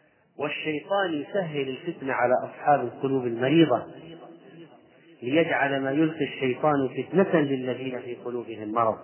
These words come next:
فيسهل عليه أن يشككهم وأن يلقي في قلوبهم بذور الفتنة والنفاق.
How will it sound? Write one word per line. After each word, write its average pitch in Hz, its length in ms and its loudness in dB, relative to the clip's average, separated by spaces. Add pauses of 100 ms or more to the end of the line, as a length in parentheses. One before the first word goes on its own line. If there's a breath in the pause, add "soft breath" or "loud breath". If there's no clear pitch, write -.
(920)
فيسهل 190 560 0
عليه 180 520 0
أن 170 140 2
يشككهم 208 960 2 (480)
وأن 160 300 2
يلقي 190 560 0
في 151 240 -6
قلوبهم 143 680 -2
بذور 123 460 0
الفتنة 117 720 -8
والنفاق. 113 520 0